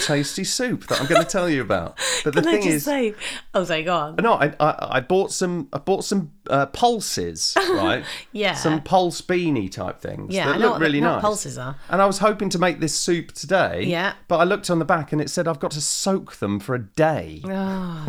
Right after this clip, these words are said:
Speaker 2: dear, <laughs> mate. Yeah, you've got it.
Speaker 1: I
Speaker 2: They need
Speaker 1: mean,
Speaker 2: a lot of soaking.
Speaker 1: th-, what's that all about?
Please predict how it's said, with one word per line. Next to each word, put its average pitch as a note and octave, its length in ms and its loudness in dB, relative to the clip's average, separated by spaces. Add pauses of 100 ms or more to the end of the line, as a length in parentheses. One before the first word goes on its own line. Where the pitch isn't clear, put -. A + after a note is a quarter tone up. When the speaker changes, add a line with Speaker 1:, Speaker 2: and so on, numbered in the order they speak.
Speaker 2:
dear, D3 300 0
<laughs> - 20 -4
mate. C#3+ 420 -4
Yeah, C#3+ 360 -4
you've D3 220 -10
got F#3+ 200 -2
it. G3 80 0
Speaker 1:
I D4+ 80 8
Speaker 2:
They D#4 120 6
need D#4 100 4
Speaker 1:
mean, C#4 80 0
Speaker 2:
a - 20 -2
lot A3+ 180 4
of F3+ 60 -6
soaking. F#3+ 560 -2 (160)
Speaker 1:
th-, A3+ 140 -2
what's D#4+ 360 -2
that A4 240 2
all F#4+ 80 4
about? F3+ 480 2